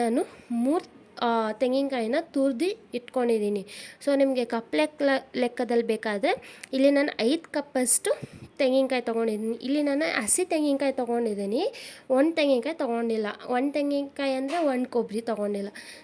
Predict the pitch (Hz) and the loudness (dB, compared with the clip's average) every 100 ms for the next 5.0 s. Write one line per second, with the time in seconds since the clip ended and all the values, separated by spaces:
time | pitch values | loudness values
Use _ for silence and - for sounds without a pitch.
0 | - 320 320 302 247 277 302 269 269 240 | -6 -2 2 4 4 2 2 2 2 -2
1 | 226 208 202 330 554 - - - 247 240 | -4 -6 -4 -4 -6 -8 -16 -8 -4 -2
2 | 320 294 - - - - 269 254 254 254 | 0 -2 -4 -12 -14 -6 -2 0 0 -2
3 | 240 233 233 226 285 381 - 262 254 330 | -2 -2 -4 -4 -6 -8 0 2 2 0
4 | 523 - - - - - - 240 262 381 | -4 -6 -18 -18 -18 -12 -6 0 0 0